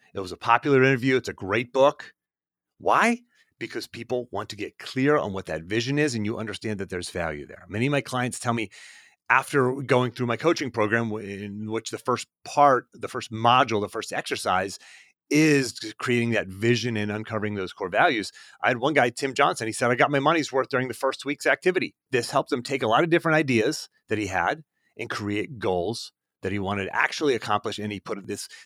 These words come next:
framework, put a foundation underneath those goals so that he could actually achieve those. All right. So that's the why. If you wanna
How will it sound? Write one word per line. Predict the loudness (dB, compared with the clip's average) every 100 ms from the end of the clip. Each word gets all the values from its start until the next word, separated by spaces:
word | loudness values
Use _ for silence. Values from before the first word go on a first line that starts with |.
| _
framework, | -4 4 6 8 6 4 2
put | -2
a |
foundation | 0 2 2 4 2 2 -4 -6
underneath | -4 -2 -2 -4
those | -6 -8 -6
goals | -6 -6 -6
so | -4
that | -4
he | -4
could | -2 0
actually | 0 -2 -4
achieve | -2 -2 0
those. | -2 -4 -8 -18 _ _ _ _ _ _ _ _ -6
All |
right. | -4
So | 0
that's | 2 2 0 0
the | 4
why. | 8 8 6 0
If | -4
you | 0
wanna | 2 0